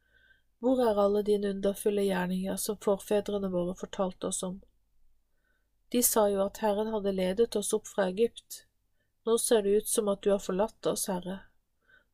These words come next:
og derfor må vi lide under midjanittene."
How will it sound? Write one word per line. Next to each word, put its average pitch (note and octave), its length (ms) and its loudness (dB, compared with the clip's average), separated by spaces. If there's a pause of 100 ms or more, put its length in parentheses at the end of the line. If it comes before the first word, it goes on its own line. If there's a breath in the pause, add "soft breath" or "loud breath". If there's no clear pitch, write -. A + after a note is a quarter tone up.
og G#3 80 -2
derfor A3+ 320 2
må A3 160 2
vi G#3 160 4
lide F#3+ 400 0 (160)
under G#3 160 2
midjanittene." F3+ 840 -4